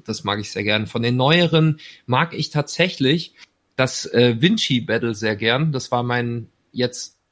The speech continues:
das vorletzte, das ich gemacht hab, das war Ende zweitausendneunzehn.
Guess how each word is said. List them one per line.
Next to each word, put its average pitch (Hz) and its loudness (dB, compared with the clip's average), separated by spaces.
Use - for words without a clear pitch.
das - -2
vorletzte, 160 2
das 127 -2
ich 123 -8
gemacht 131 -4
hab, 170 -6
das - -6
war 120 0
Ende 147 0
zweitausendneunzehn. 127 -4